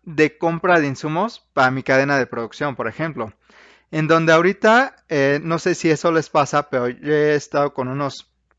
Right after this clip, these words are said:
unos clientes donde me, me comentan su proceso de, de compra y es un proceso, la verdad, muy largo, donde pasa con, por muchas personas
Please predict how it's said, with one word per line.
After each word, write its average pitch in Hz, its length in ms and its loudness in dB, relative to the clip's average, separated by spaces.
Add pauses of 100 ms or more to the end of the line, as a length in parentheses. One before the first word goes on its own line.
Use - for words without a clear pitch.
(640)
unos 143 200 -6
clientes 165 400 4
donde 123 260 0
me, 117 360 -6 (520)
me 139 120 -6
comentan 151 440 2
su 131 180 -6
proceso 135 680 -2
de, 120 280 0
de 123 260 -4
compra 156 640 2 (500)
y 143 220 -2
es 156 160 4
un 202 100 2
proceso, 190 720 0 (320)
la 143 180 0
verdad, 143 380 2
muy 170 380 0
largo, 160 500 2
donde 131 240 -6
pasa 135 300 -4
con, 113 260 -12 (100)
por 110 200 -12
muchas 202 400 -4
personas 151 600 -2